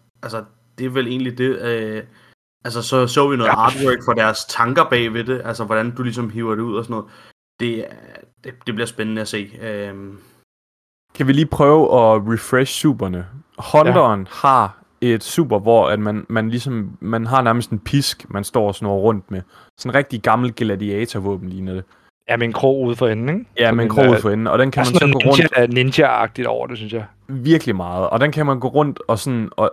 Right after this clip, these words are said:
Speaker 3: og piske med-agtigt, men man kan også sådan snurre den rundt og lave sådan en damage field omkring sig selv.
Speaker 2: Ja.
Speaker 3: Er det, er det ikke korrekt?
Speaker 2: Jo,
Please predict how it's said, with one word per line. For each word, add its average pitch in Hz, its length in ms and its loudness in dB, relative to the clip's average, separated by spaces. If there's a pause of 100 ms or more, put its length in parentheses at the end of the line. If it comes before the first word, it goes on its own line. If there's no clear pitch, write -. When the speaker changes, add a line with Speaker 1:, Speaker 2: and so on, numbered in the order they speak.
Speaker 3:
og 117 200 2
piske 185 380 2
med-agtigt, 110 640 2 (260)
men 117 120 -4
man 117 120 0
kan 135 100 0
også 135 120 0
sådan 127 120 -4
snurre 110 380 -2
den 110 100 -4
rundt 131 260 0
og 98 100 0
lave 107 240 -2
sådan 120 140 -6
en 104 80 -4
damage 110 420 -2
field 104 300 -4
omkring 98 420 -10
sig - 100 -18
selv. - 180 -16 (600)
Speaker 2:
Ja. - 80 -8 (200)
Speaker 3:
Er 120 60 -4
det, - 180 -6
er - 60 0
det 131 60 0
ikke 143 100 -6
korrekt? 101 440 -2 (480)
Speaker 2:
Jo, 107 120 -4